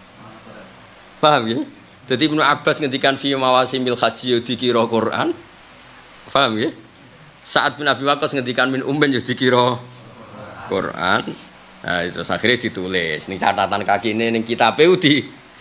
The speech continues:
digawa mulai. Menawa ya diapalno nggo ngimami barang. Lah ya ribet kan terus muridnya koyo kue-kue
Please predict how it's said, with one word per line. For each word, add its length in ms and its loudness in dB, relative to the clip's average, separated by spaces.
digawa 480 4
mulai. 480 4
Menawa 240 4
ya 80 8
diapalno 560 4
nggo 160 0
ngimami 400 2
barang. 320 4
Lah 160 4
ya 160 8
ribet 320 4
kan 160 4
terus 160 0
muridnya 320 4
koyo 160 2
kue-kue 480 4